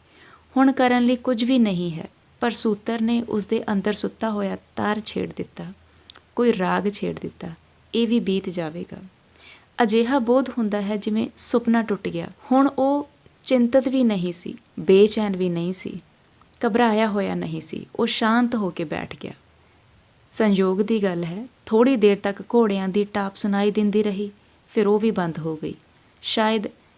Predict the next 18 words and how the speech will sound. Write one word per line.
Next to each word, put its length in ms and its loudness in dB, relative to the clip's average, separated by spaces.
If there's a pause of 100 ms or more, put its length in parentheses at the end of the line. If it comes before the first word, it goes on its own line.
ਸਿਪਾਹੀ 560 -2
ਕਿਸੇ 340 0
ਹੋਰ 320 0
ਰਸਤੇ 320 -4
ਮੁੜ 200 -6
ਗਏ। 240 -12 (1600)
ਸੰਘਣਾ 520 2
ਜੰਗਲ 560 -2 (200)
ਅਤੇ 240 0
ਬੀਹੜ, 520 -2 (400)
ਪਹਾੜ, 500 -6 (460)
ਉਹਨਾਂ 180 4
ਨੂੰ 120 2
ਪਤਾ 320 0
ਨਹੀਂ 240 2
ਚੱਲਿਆ 320 -2
ਕਿ 140 -2
ਬਾਦਸ਼ਾਹ 440 -2